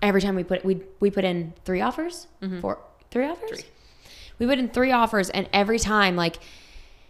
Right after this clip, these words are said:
Speaker 1: it was so emotionally draining because it was like, "Do we want this house?" And then you would try to envision your life there to, to see if you wanted to be there.
Speaker 2: Mm-hmm.
Speaker 1: And then you'd get to a point where you'd be like, "Oh my God, I, I really wanna be here. I s-, I see my whole life here. Th-,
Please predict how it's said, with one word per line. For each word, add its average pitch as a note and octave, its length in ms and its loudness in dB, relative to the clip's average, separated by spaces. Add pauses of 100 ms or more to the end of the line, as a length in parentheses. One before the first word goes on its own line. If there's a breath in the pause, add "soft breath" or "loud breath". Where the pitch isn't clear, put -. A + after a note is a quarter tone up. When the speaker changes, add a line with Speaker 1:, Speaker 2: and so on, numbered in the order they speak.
(280 soft breath)
Speaker 1:
it C#4+ 200 2
was C4+ 160 6
so C4 420 4
emotionally D4+ 480 0
draining G#3+ 380 2
because G3+ 560 2 (500)
it A3+ 120 2
was A3 140 0
like, G3+ 240 0
"Do A3 180 2
we C#4+ 140 4
want D4 180 2
this D#4+ 140 2
house?" D#4 320 2
And G3+ 180 2
then A#3+ 280 6
you G#3 200 4
would G3 360 4 (460 loud breath)
try A#3 200 6
to A3+ 60 8
envision G#3 480 2
your E3+ 160 0
life A3+ 280 2
there F3+ 300 6
to, F#3+ 280 -4 (180)
to G3+ 100 -2
see B3 420 2
if - 180 -2
you G3+ 120 0
wanted F#3 400 2
to - 80 -4
be A3+ 160 2
there. F#3 380 6
Speaker 2:
Mm-hmm. F3+ 260 -8 (100)
Speaker 1:
And A3+ 100 4
then A3 100 4
you'd G#3 120 0
get A#3+ 200 6
to A3 80 0
a F#3+ 40 0
point A#3+ 200 2
where A#3 60 0
you'd G3 100 2
be G3+ 40 2
like, E3+ 220 -2 (480 soft breath)
"Oh A3 60 -2
my A#3 100 2
God, A#3+ 240 4
I, F#3+ 140 6 (220)
I G3 100 2
really G3 440 4
wanna F#3+ 260 6
be A3 180 2
here. B3 160 4
I F3+ 100 6
s-, - 260 0
I G3 100 2
see A#3 260 0
my G#3+ 100 4
whole F#3 240 4
life G#3 240 6
here. F#3 180 6
Th-, F3+ 140 0